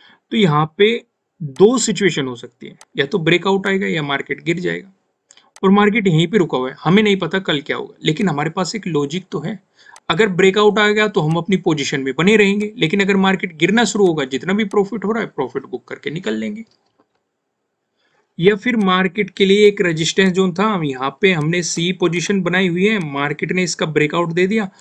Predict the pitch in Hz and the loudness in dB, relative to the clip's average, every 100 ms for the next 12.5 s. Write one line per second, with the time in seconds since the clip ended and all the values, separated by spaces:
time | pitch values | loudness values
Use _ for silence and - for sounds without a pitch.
0 | - _ - 143 123 - 139 185 160 156 | -20 _ -2 -2 -2 -6 0 0 2 0
1 | 151 160 156 151 - _ _ _ _ _ | 0 -4 -6 -8 -12 _ _ _ _ _
2 | _ _ _ _ _ _ _ _ _ _ | _ _ _ _ _ _ _ _ _ _
3 | _ _ _ - 156 - 175 185 165 165 | _ _ _ -10 -6 -4 -2 -2 0 0
4 | 180 196 196 202 208 180 - 160 190 190 | 4 4 4 2 2 0 0 4 6 6
5 | 196 175 180 185 180 208 202 185 165 160 | 4 2 0 0 2 0 -2 -4 -2 -4
6 | 160 165 - 170 165 214 214 196 196 185 | -4 -8 -4 -2 4 4 4 2 0 -2
7 | 196 _ _ _ _ _ _ _ _ _ | -10 _ _ _ _ _ _ _ _ _
8 | _ _ _ _ _ - 160 196 190 247 | _ _ _ _ _ -2 4 6 6 2
9 | 226 220 196 139 143 160 175 220 190 165 | 2 2 2 0 -2 0 -4 -2 0 0
10 | 156 160 151 147 147 170 151 151 185 214 | -2 -4 -4 -4 -4 -2 -2 0 2 4
11 | 208 220 170 156 156 139 127 160 190 240 | 2 2 0 0 -4 -4 -2 -2 2 0
12 | - 220 175 143 - | 2 4 4 2 -8